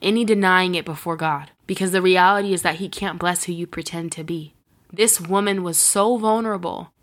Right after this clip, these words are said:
and it was at the well where she received her healing. And my favorite part of this story is when she leaves her water jug at the well. She had just had an encounter with Jesus.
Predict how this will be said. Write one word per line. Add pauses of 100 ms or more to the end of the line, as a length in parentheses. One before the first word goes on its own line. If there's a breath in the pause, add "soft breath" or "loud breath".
(100)
and
it
was
at
the
well
where
she
received
her
healing. (220)
And
my
favorite
part (220)
of
this
story (280)
is
when
she
leaves
her
water
jug
at
the
well.
She
had
just
had
an
encounter
with
Jesus.